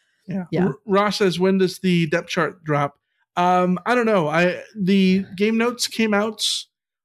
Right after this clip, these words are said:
Speaker 1: on s-, uh, Monday morning, uh, this morning, and there was no depth chart in them. So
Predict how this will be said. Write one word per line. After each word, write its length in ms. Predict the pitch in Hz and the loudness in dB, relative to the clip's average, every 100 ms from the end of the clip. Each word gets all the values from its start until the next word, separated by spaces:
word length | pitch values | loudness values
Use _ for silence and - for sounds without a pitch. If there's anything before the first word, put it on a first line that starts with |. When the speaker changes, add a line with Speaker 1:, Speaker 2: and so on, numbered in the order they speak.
| _ | _
Speaker 1:
on 420 | 170 170 165 170 160 | -2 0 2 2 0
s-, 280 | - - | -2 -4
uh, 360 | 160 160 156 156 | 0 0 2 0
Monday 260 | 160 180 180 | 0 0 0
morning, 360 | 175 233 254 - _ - | 0 0 -4 -8 _ -4
uh, 240 | 156 147 | 0 0
this 220 | 151 - | -2 -4
morning, 280 | 175 180 247 - _ _ _ _ _ _ _ | -2 -2 -4 -8 _ _ _ _ _ _ _
and 260 | 175 170 165 | -2 0 2
there 100 | 165 | 0
was 340 | 156 170 170 | 2 0 0
no 220 | 170 165 165 | 0 0 0
depth 300 | 160 151 - | -2 -6 -4
chart 260 | 151 - | -4 -4
in 180 | 147 143 | -4 -4
them. 280 | 135 160 160 | -4 -10 -14
So 420 | - 147 143 143 | -10 -8 -8 -10